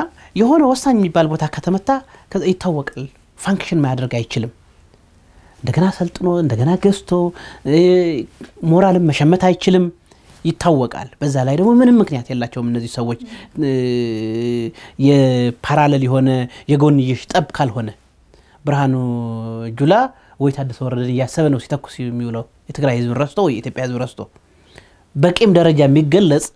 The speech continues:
እርስ በራሳቸው እልህ ካልሆነ በስተቀር፣ እ፣ ቢያንስ በፌዴራል መንግስት ያሉ ሰዎች ማለት ነው በእልህ ነው እንጂ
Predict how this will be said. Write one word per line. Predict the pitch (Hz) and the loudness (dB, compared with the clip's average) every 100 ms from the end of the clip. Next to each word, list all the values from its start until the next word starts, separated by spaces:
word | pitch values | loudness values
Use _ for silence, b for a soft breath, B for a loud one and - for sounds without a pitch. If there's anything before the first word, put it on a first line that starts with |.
| B - | B -4
እርስ | 160 175 | -2 2
በራሳቸው | 160 151 147 - 165 202 | 2 2 -4 -6 -2 2
እልህ | 185 185 | 2 2
ካልሆነ | - 123 131 135 | -2 -4 -2 -2
በስተቀር፣ | 139 147 - 147 202 b b b b b b b - | -2 -2 -2 -2 -4 b b b b b b b -8
እ፣ | 135 127 123 123 120 117 113 - - | -4 -2 -2 -4 -6 -8 -12 -16 -8
ቢያንስ | 123 151 160 | 0 2 2
በፌዴራል | 127 120 127 123 | 0 -4 -4 -2
መንግስት | 120 120 - | -2 -4 -4
ያሉ | 117 110 | -6 -6
ሰዎች | 135 190 226 | -2 0 0
ማለት | 127 95 | -2 -4
ነው | 110 - - B B - | -10 -14 -20 B B -10
በእልህ | 160 214 190 175 | -2 2 4 4
ነው | 143 | 2
እንጂ | 151 170 | 0 0